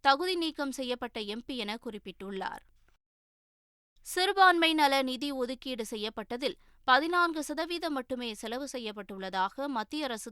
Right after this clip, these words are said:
தெரிவித்துள்ளது. இதுகுறித்து மார்க்சிஸ்ட் கம்யூனிஸ்ட் கட்சி எம் பி சு வெங்கடேசன் மக்களவையில் கேள்வி எழுப்பியிருந்தார். இதற்கு ஒன்றிய சிறுபான்மை நல அமைச்சர் ஸ்மிருதி இரானி பதிலளித்துள்ளார். அதில் ஒதுக்கீடு செய்யப்பட்ட நிதியில் பதினான்கு சதவீதம் மட்டுமே செலவு செய்யப்பட்டுள்ளதாக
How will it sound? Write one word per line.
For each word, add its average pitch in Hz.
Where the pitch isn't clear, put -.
தெரிவித்துள்ளது. 185
இதுகுறித்து 370
மார்க்சிஸ்ட் 302
கம்யூனிஸ்ட் 277
கட்சி 240
எம் 214
பி 285
சு 302
வெங்கடேசன் 220
மக்களவையில் 285
கேள்வி 240
எழுப்பியிருந்தார். 185
இதற்கு 247
ஒன்றிய 320
சிறுபான்மை 277
நல 220
அமைச்சர் 214
ஸ்மிருதி 247
இரானி 202
பதிலளித்துள்ளார். 233
அதில் 294
ஒதுக்கீடு 392
செய்யப்பட்ட 294
நிதியில் 240
பதினான்கு 294
சதவீதம் 247
மட்டுமே 220
செலவு 269
செய்யப்பட்டுள்ளதாக 220